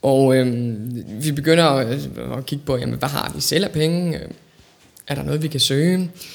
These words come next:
H-, h-, hvad er det, vi står med lige nu? Og på det tidspunkt stod vi ikke med mere end en drøm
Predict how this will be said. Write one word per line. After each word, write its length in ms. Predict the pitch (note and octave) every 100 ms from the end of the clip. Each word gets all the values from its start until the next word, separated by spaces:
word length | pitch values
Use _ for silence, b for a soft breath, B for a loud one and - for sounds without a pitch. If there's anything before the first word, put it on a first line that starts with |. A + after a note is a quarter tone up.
| B B -
H-, 40 | F#2+
h-, 220 | F#2+ B2
hvad 180 | C#3 C#3
er 40 |
det, 100 | D#3+
vi 60 | C3+
står 200 | D#3 D3
med 120 | D3+
lige 140 | E3
nu? 260 | D#3+ F3 E3+ - - - - - -
Og 180 | C3+
på 60 | C#3+
det 140 | D3+
tidspunkt 320 | E3+ F3+ G3+ E3
stod 200 | F#3 E3
vi 60 |
ikke 100 | E3
med 80 | F3
mere 200 | C#3+ F3
end 80 | D3
en 120 | B2
drøm 220 | A#2+ D3